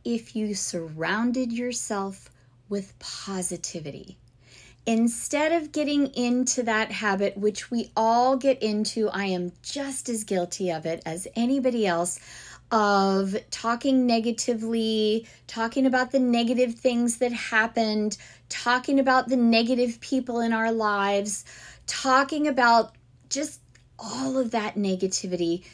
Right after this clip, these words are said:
thinking about all of that negativity. What if you surrounded yourself with positivity? What if you surrounded yourself with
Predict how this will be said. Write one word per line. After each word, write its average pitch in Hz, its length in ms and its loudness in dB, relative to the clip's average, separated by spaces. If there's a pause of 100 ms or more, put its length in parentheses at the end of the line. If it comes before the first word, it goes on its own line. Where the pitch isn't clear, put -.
(120)
thinking 294 640 0
about 208 380 0
all 185 260 2
of 185 120 0
that 185 240 -4
negativity. 175 800 -2 (360)
What 220 340 -4
if 277 220 -4
you 277 140 0
surrounded 196 760 -2
yourself 180 680 -8
with 165 320 -10
positivity? - 960 -12 (600)
What 220 160 0
if 302 140 -4
you 311 100 -2
surrounded 247 560 -2
yourself 208 500 -6
with 196 200 -8